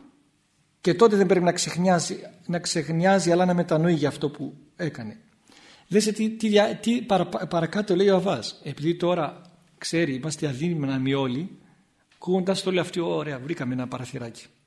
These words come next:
Όλοι οι νόμοι έχουν και ένα παραθυράκι. Και ίσως τα παραθυράκια είναι δυνατότερα τον νόμο. Τα ξέρουν οι δικηγόροι και οι φοριακοί αυτά καλά. Λοιπόν, <clears throat> και όταν λοιπόν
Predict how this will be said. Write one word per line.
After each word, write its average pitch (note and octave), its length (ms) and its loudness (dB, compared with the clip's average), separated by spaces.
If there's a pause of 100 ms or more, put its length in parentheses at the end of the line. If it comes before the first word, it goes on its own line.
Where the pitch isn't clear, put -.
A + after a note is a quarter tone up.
(1400)
Όλοι D#3+ 180 2
οι D#3 40 2
νόμοι F3 160 2
έχουν F#3 180 0
και G3 60 4
ένα F#3+ 100 4
παραθυράκι. G3+ 600 2 (600)
Και - 100 -6
ίσως F3+ 160 2
τα F#3 100 2
παραθυράκια F#3+ 460 2
είναι G3 80 2
δυνατότερα F3+ 480 4
τον B2 140 0
νόμο. A#2 280 0 (1080)
Τα C#3+ 100 -12
ξέρουν F3+ 260 0
οι E3+ 40 0
δικηγόροι D3+ 300 2
και E3+ 100 -4
οι - 20 -2
φοριακοί D#3 400 0
αυτά C3+ 180 -8
καλά. - 280 -18 (500)
Λοιπόν, F3 460 8 (640)
<clears throat> - 680 -20
και G#3 80 6
όταν C4 480 8
λοιπόν F#3 760 8